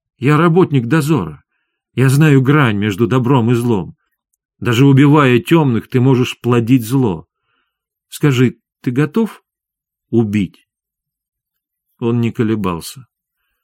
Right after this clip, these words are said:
Кивнул, посмотрел мне в глаза, умиротворённо, радостно. "Да.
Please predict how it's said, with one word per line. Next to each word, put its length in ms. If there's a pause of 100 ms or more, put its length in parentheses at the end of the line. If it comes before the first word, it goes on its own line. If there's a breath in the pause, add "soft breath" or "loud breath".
(440)
Кивнул, 580 (240)
посмотрел 480
мне 200
в 60
глаза, 560 (340)
умиротворённо, 840
радостно. 460 (960)
"Да. 340